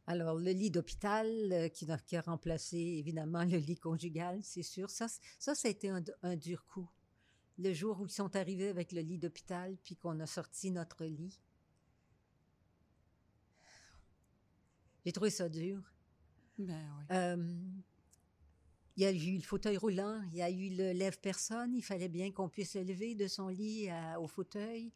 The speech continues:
Speaker 1: Et donc, euh, c'est devenu comme ça. Puis, je voulais pas faire pitié.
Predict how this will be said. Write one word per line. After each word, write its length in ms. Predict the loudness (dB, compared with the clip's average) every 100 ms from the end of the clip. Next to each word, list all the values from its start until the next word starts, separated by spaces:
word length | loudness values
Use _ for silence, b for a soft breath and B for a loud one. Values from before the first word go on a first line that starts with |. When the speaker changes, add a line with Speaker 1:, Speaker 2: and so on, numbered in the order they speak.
| B B B B -4
Speaker 1:
Et 400 | 0 2 2 2
donc, 420 | 4 4 2 2
euh, 200 | 2 2
c'est 220 | 2 0 2
devenu 340 | 2 2 0
comme 160 | -2 -2
ça. 380 | -2 -2 -4 -8 -2
Puis, 280 | 0 0 -2 _ _ _ B B B B _
je 140 | -2 2
voulais 240 | 6 6
pas 200 | 8 4
faire 240 | 2 -4
pitié. 460 | -4 -8 -4 -2 -2